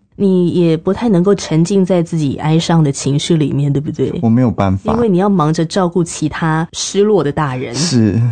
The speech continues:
Speaker 2: 国二应该，我记得应该差不多十四、十五岁，我就必须要跟着我妈妈一个非常要好的朋友到处跑去处理她的丧事，处理她的遗产，处理过户，处理这些分配的事情。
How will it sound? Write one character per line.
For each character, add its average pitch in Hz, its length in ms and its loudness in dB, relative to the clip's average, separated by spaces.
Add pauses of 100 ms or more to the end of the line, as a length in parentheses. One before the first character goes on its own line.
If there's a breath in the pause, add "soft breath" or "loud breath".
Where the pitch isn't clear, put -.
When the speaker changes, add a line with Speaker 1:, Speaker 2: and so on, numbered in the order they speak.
(400 loud breath)
Speaker 2:
国 110 260 2
二 117 140 4
应 113 100 4
该， 113 400 2
我 90 120 0
记 120 100 0
得 113 60 4
应 110 60 2
该 117 100 2
差 117 80 -2
不 117 40 0
多 113 80 4
十 - 160 -4
四、 107 220 -2
十 90 220 -2
五 82 160 -2
岁， 78 440 -2 (240)
我 113 140 0
就 139 160 2
必 143 180 2
须 131 180 0
要 123 120 4
跟 120 180 2
着 117 140 2
我 98 100 2
妈 98 160 2
妈 87 220 2
一 92 60 2
个 98 120 -2
非 107 220 0
常 95 240 0
要 104 180 2
好 - 200 -4
的 85 100 -4
朋 85 360 -2
友 76 760 -2
到 104 160 0
处 - 200 -4
跑 - 300 -4
去 - 160 -4
处 90 240 -4
理 82 140 -2
她 87 220 -4
的 - 500 -4
丧 95 320 -2
事， 92 420 -2 (400 loud breath)
处 - 200 -2
理 98 120 2
她 95 200 -2
的 98 160 0
遗 90 200 0
产， 80 440 -4
处 - 160 -6
理 87 160 -4
过 98 280 -2
户， 85 480 -2
处 - 160 -6
理 92 120 0
这 95 100 -2
些 92 180 -2
分 87 240 0
配 85 200 0
的 76 80 -4
事 87 240 -6
情。 - 360 -8